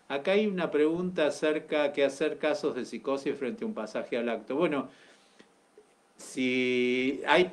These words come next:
pasajes al acto psicóticos que son muy complejos, es más difícil, porque la subjetividad en la psicosis es muy,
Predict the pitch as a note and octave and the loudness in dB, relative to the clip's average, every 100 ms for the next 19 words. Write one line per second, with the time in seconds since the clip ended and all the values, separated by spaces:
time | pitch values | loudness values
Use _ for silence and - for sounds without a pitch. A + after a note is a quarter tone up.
0 | - C3+ C3 D#3 - C#3 B2+ A#2+ B2 C3+ | -4 -2 2 0 0 0 0 0 0 -2
1 | G#2+ C3 - C3+ C#3 D3+ D3 - - G2+ | -4 -6 -2 -2 0 -4 -4 -4 -6 -6
2 | - A#2+ A#2 A2+ A2+ A#2 A#2 A#2 - C#3 | -2 -2 -2 -2 -2 -4 -2 -4 -2 2
3 | C#3 - C3+ C#3 C#3 - G#2+ G#2+ A#2 A#2+ | 2 2 -2 0 -2 -4 -2 -2 -2 -2
4 | A#2+ A#2 - E3 D#3+ - A2+ A#2 B2+ - | -2 -6 -6 -4 -4 -6 -6 -6 -10 -16
5 | _ _ - F#2+ G#2 G#2 - A2 - G#2 | _ _ -10 -6 -4 -4 -6 -12 -8 -6
6 | G#2+ A2+ A#2+ A#2 G#2+ G#2 - A#2+ A#2+ A2 | -2 -2 -2 -4 -6 -10 -6 -6 -6 -10
7 | - A2 G2+ G#2 A2+ A2+ G#2+ | -6 -8 -6 -8 -6 -4 -4